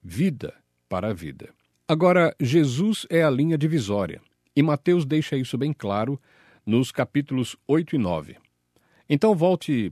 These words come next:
para lá, se é que você saiu de lá, no capítulo nove, e o que Mateus quer fazer para nós é nos ajudar a entender que Cristo é aquele que é e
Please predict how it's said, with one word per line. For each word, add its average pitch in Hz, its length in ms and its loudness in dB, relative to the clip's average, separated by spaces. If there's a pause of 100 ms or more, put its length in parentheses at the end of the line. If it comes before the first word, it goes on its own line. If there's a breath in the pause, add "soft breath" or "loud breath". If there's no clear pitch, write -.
para 101 220 -2
lá, 101 360 -2 (140)
se - 240 -8
é 98 80 -4
que 85 240 -8
você 85 320 -10
saiu 98 380 -6
de 80 100 -10
lá, 98 180 -4
no 85 80 -10
capítulo 95 460 -8
nove, 85 460 -4 (580 soft breath)
e 143 100 4
o 170 40 6
que 202 120 -4
Mateus 170 420 -2
quer 131 360 -2
fazer 110 500 -2
para 90 240 -6
nós 101 260 -4
é 123 60 -4
nos 127 180 -4
ajudar 120 420 -4
a 131 60 -4
entender 127 420 -4
que 131 140 -10
Cristo 160 540 -4
é 135 80 -4
aquele 156 380 -4
que 135 500 -2
é 139 260 0 (180)
e 160 200 -4